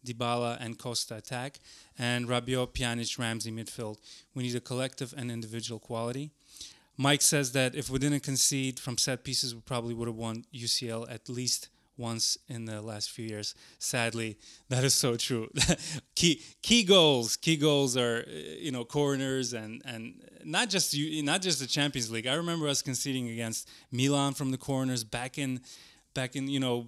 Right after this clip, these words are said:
when we weren't really a thing in the Champions League, just beginning to get back into it. Um, Alex Cam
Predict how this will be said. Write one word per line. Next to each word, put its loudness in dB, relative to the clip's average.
when 0
we 2
weren't 2
really 2
a -2
thing 2
in -2
the 0
Champions 0
League, -2
just 2
beginning 2
to -8
get 0
back 2
into -2
it. -6
Um, 6
Alex 8
Cam 2